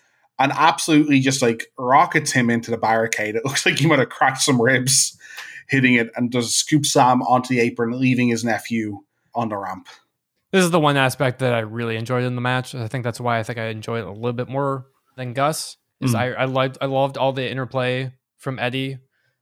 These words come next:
Speaker 2: Like, he would jaw at Chavo, says, "Are, aren't you gonna do something?" And li-, little things like that that were bringing Chavo kind of into the, into something here, 'cause Chavo really hasn't done anything in W C W, so, and he's gonna get a pay-per-view match next month. So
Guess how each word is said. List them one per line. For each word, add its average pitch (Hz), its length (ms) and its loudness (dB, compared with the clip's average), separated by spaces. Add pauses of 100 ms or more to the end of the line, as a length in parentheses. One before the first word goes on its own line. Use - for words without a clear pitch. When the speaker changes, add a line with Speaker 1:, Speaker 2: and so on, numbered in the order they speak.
Speaker 2:
Like, 127 100 -12
he 135 80 -6
would 127 100 -4
jaw 123 260 2
at 123 80 -4
Chavo, 127 380 0
says, 120 200 -6
"Are, 120 200 -4
aren't 135 180 -2
you 127 60 -10
gonna 113 140 -10
do 151 180 -2
something?" 165 600 -2
And 113 320 -8 (460)
li-, 180 140 0
little 220 340 4
things 180 280 0
like 143 140 2
that 131 300 4
that 123 240 0 (360)
were 165 200 2
bringing 170 460 0
Chavo 139 500 2
kind 135 200 0
of 120 120 -2
into 135 720 -4
the, 123 480 -2
into 156 540 2
something 147 460 2
here, 120 160 0
'cause 127 180 0
Chavo 156 340 4
really 131 220 0
hasn't 123 240 0
done 123 180 0
anything 127 320 -2
in 117 80 -6
W 120 220 -2
C - 140 -8
W, 117 340 -6
so, 120 200 -6
and 117 240 -12
he's 143 140 -4
gonna 170 160 0
get 151 120 2
a - 20 -4
pay-per-view 139 420 -2
match 110 280 -10
next 113 180 -10
month. 120 260 -8
So 113 300 -8